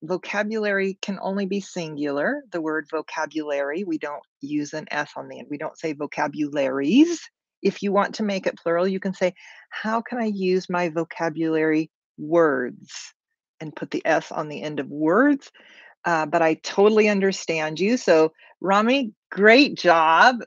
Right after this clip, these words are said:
using your English and making a mistake so that you can learn from it. And, and Rami, thank you, because several other people are gonna learn from this mistake as well. So everyone say thank you to Rami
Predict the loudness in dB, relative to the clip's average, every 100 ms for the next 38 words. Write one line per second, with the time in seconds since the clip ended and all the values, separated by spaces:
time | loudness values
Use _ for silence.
0 | -14 -12 -6 -4 -2 0 0 2 2 2
1 | -2 -4 0 0 0 -8 -6 -2 0 -2
2 | -4 -4 -4 -8 -8 -10 -4 -2 -2 -4
3 | -8 -6 -10 -12 -10 -8 -10 -8 -6 -4
4 | -2 0 0 0 2 4 6 4 2 -4
5 | _ _ _ 0 0 -2 -2 0 0 -2
6 | -4 -4 -4 0 0 0 -8 _ _ _
7 | _ -6 0 0 4 2 2 0 2 0
8 | -2 -4 -4 -2 -2 -2 -6 -6 -4 -4
9 | -6 -8 -8 -6 -6 -6 -2 -2 -2 -8
10 | -8 2 2 2 -2 -2 0 2 4 2
11 | -4 -6 -2 -2 -4 -12 -20 0 2 4
12 | 4 2 2 2 2 2 2 0 0 -4
13 | -2 0 2 2 2 0 0